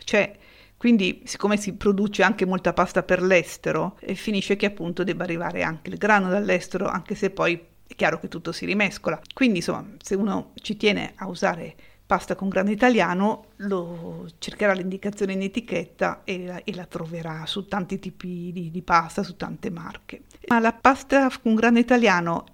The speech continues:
è per definizione più buona delle altre? Ecco, questo sinceramente io non lo pe-, <laughs> non lo penso, perché il grano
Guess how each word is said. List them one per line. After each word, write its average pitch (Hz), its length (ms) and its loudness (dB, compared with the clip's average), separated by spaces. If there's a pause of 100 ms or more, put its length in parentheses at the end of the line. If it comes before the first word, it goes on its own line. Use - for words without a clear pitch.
è 196 120 -6
per 208 180 2
definizione 214 520 2
più 208 140 -2
buona 208 240 4
delle 208 200 2
altre? 185 600 0
Ecco, 202 300 -6
questo 185 800 4
sinceramente 170 720 -4
io - 160 -2
non 175 100 -4
lo 180 100 0
pe-, - 300 -4
<laughs> - 40 -20
non 202 180 2
lo 208 160 6
penso, 190 500 2
perché 185 420 2 (840)
il 196 280 -2
grano 214 1000 6